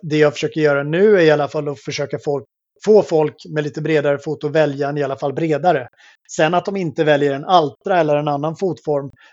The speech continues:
det får jag någonstans stå ut med. Jag kan i alla fall köra baby steps och få folk att bli medvetna om utrymmet och tränga ihop så lite som möjligt. Så de väljer kanske en bredare Saucony eller någonting, som ju gör i övrigt helt sjukt bra skor, liksom. Så att det, eh,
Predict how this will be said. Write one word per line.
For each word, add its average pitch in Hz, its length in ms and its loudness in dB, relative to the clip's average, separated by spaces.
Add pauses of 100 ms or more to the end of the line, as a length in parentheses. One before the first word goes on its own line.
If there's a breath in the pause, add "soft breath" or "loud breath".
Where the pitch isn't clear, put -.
(200 soft breath)
det 185 220 4
får 180 100 2
jag 156 80 2
någonstans 147 400 -6
stå 180 160 -6
ut 196 300 -4
med. 143 200 -14
Jag 151 160 -4
kan 165 120 -4
i 170 100 0
alla 160 140 0
fall 165 180 -4
köra 143 340 -6
baby 185 300 -2
steps 147 340 -8
och 147 120 -12
få 156 280 0
folk 156 240 -2
att 156 100 -4
bli 151 140 -2
medvetna 143 580 -4
om 139 140 -12
utrymmet 165 640 -6 (560 loud breath)
och 151 180 -4
tränga 156 280 0
ihop 151 220 0
så - 120 -8
lite 160 340 -4
som 151 180 -8
möjligt. 160 420 -2
Så 147 80 -8
de 160 120 -2
väljer 170 520 4 (540 soft breath)
kanske 156 300 2
en 151 120 0
bredare 147 480 2
Saucony 170 560 0
eller 147 160 -2
någonting, 139 400 -8
som 165 180 -6
ju 165 180 4
gör 160 420 6
i 156 60 4
övrigt 147 420 2 (140)
helt 147 180 -2 (220)
sjukt 143 400 -4
bra 143 180 -4
skor, 220 380 -4
liksom. 143 280 -20
Så 170 100 -4
att 165 80 -10
det, 165 160 4
eh, 151 60 0